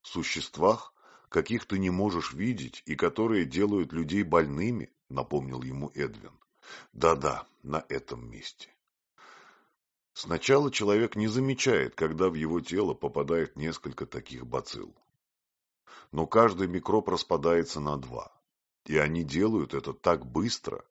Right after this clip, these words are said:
что за короткое время их появляется несколько миллионов сразу. Тогда человек заболевает, и его болезнь называется именем микроба, находящегося в нём.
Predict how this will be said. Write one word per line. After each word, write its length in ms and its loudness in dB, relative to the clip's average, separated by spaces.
что 240 -4
за 120 2
короткое 520 2
время 320 0
их 260 -6
появляется 640 0
несколько 640 -2
миллионов 600 -2
сразу. 560 -2
Тогда 340 4
человек 460 0
заболевает, 800 -6
и 60 -2
его 400 2
болезнь 560 0
называется 640 2
именем 500 -4
микроба, 800 0
находящегося 960 -6
в 80 -14
нём. 280 -14